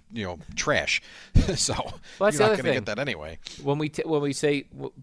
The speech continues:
Speaker 2: t-, have people put their hand on the Bible, like, Eddie's not a religious guy. He'd be like,
Speaker 1: Right.
Speaker 2: "Sure, I'll put my hand on the Bible." Then I'll lie
Speaker 1: <laughs>
Speaker 2: under oath 'cause
Speaker 1: Means
Speaker 2: who cares?
Speaker 1: mean-,
Speaker 2: Um,
Speaker 1: means nothing to him.
Speaker 2: Right. So why
Speaker 1: I'm
Speaker 2: do
Speaker 1: sure
Speaker 2: I
Speaker 1: there's
Speaker 2: thought
Speaker 1: a lot of people that aren't religious that do that.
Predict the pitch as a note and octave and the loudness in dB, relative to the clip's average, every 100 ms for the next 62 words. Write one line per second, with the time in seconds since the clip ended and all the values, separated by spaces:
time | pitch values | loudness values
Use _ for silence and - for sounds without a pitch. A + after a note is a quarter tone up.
0 | - - C3 C#3+ - C#3 C3 A2+ C3 B2+ | -20 -10 -2 -2 0 -6 -6 -8 -6 -4
1 | A#2 A#2+ A#2+ A2+ G#2 A#2+ B2+ A2 D#2+ A#2+ | -4 -4 -6 -6 0 0 0 -2 -6 -2
2 | B2+ - C#3 F3+ C3 G#2 F2+ E2+ E2 E2 | 0 2 0 0 -2 -2 -2 -4 -8 -10
3 | E2+ - F2 F#2 A#2+ - D#3+ D3 B2 A2 | -12 -6 -4 -4 -8 -12 -6 -2 0 -2
4 | G3+ E3 G2+ F#2 F#2 F#2+ F#2 F2+ F2+ F2+ | -2 -4 -4 -8 -6 -6 -8 -10 -4 -4
5 | F2 F#2+ A#2+ C3 B2+ C3+ D#3 C3+ B2 B2 | -4 -2 -2 2 4 6 8 6 4 0
6 | B2+ D3 D3 C3+ - C3 B2+ E3 D3+ - | 0 2 2 0 0 0 2 -2 -2 0
7 | F3 B2+ E2+ - - - G#2+ A2 G#2+ A2+ | 0 0 -2 -8 -12 -4 -2 -2 -8 -8
8 | A2 F#2+ G#2 A2 C#3+ C#3 D3+ G#2+ G2 - | -8 -6 -4 -4 -4 -4 -4 -6 -12 -14
9 | A#2 E3+ G3 F2 - _ _ _ _ _ | -4 0 0 -2 -12 _ _ _ _ _
10 | _ _ _ - C3 B2 D3+ D3+ A#3 A3+ | _ _ _ -10 -6 0 0 2 2 2
11 | G3+ A3+ B3+ C#4 A3+ D3+ G#2 F#2+ F#2+ F#2+ | 2 4 4 6 4 4 2 2 0 -2
12 | F#2+ F2+ - E2+ E2+ D#2 D2+ | -4 -6 -8 -8 -8 -10 -10